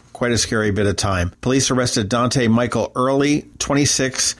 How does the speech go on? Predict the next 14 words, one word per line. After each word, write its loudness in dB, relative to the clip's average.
of 0
the 2
thirty-one 2
hundred 2
block 0
of -2
Blair 2
Road 2
in 0
Baltimore, 0
charged -2
with 0
armed 0
carjacking, 0